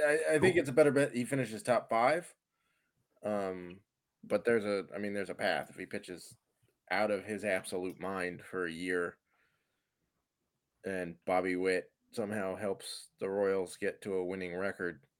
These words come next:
Speaker 1: I think there's, there's a path for him to be considered the most dominant and effective pitcher in the American
Speaker 2: Plus,
Speaker 1: League.
Speaker 2: plus four thousand to lead Major League Baseball in strikeouts.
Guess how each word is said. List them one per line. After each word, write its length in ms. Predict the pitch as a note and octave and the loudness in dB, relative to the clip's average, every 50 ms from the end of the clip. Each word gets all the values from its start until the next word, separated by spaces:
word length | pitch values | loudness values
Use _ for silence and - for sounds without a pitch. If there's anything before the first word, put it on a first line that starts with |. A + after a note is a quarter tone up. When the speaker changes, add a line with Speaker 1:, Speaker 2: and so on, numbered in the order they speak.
| _ _ _ _ _ _ _ _ - _ - | _ _ _ _ _ _ _ _ -20 _ -20
Speaker 1:
I 40 | - | -20
think 260 | - - F#2 E2+ - | -16 -14 -14 -12 -8
there's, 280 | - E2+ D2+ - - - _ _ _ _ _ _ _ _ _ _ _ - | -6 -6 -6 -8 -14 -20 _ _ _ _ _ _ _ _ _ _ _ -6
there's 200 | - F2+ F2+ F#2 | -6 -6 -6 -6
a 60 | F#2 _ _ _ _ _ - | -14 _ _ _ _ _ -16
path 400 | - - F#2+ F2 E2+ E2+ - - | -8 -2 0 0 0 0 -2 -6
for 160 | - - - | -10 -10 -8
him 240 | - F2 E2+ E2+ D#2+ | -8 -8 -10 -10 -10
to 100 | - F#2 | -14 -14
be 160 | - F#2 F2 D#2+ | -10 -10 -10 -10
considered 460 | - F2 E2 - - F2 F2+ E2+ C#2+ | -10 -14 -12 -10 -8 -8 -8 -8 -8
the 60 | - | -8
most 240 | F2+ F#2 F2+ F2 - | -6 -6 -6 -6 -6
dominant 460 | - F2+ E2+ E2 E2 D#2+ E2 E2 - - | -6 -6 -6 -6 -6 -8 -8 -10 -10 -12
and 100 | F#2 F#2 | -10 -10
effective 420 | F2 - - E2+ D#2+ - - D#2+ - | -10 -6 -6 -8 -8 -8 -16 -14 -12
pitcher 400 | F#2 F2+ - - F2 D#2 D#2 _ _ _ _ - | -12 -12 -8 -8 -8 -8 -8 _ _ _ _ -14
in 80 | F#2 F2+ | -12 -10
the 100 | E2 D#2+ | -10 -10
American 220 | D#2 D#2+ D2+ D2 | -8 -8 -4 6
Speaker 2:
Plus, 180 | - G#2+ G#2 - | 8 8 8 8
Speaker 1:
League. 100 | - - - - - | 4 -6 -14 -16 -4
Speaker 2:
plus 240 | - - A2+ A2 - | 8 10 10 10 10
four 200 | - - A#2 A2+ G#2+ | 10 10 10 10 12
thousand 460 | G#2 F2+ F#2+ A2 - - F#2 F2+ F2+ - - _ - | 12 12 12 12 12 10 4 0 -4 -8 -14 _ -2
to 80 | - F#2+ | 0 2
lead 340 | F2+ F2+ F2 F2+ F2 E2+ - - _ _ _ _ - | 2 4 2 2 0 -2 -8 -14 _ _ _ _ 0
Major 220 | G2+ G2 F2+ E2 F2 | 2 2 4 6 4
League 100 | F2 E2 | 6 8
Baseball 260 | F2+ F2+ F2+ F#2+ F2 | 8 8 8 6 2
in 60 | E2 | 2
strikeouts. 480 | E2 - F#2+ G2 F2+ E2 D#2 - - | 4 4 2 4 6 4 4 4 2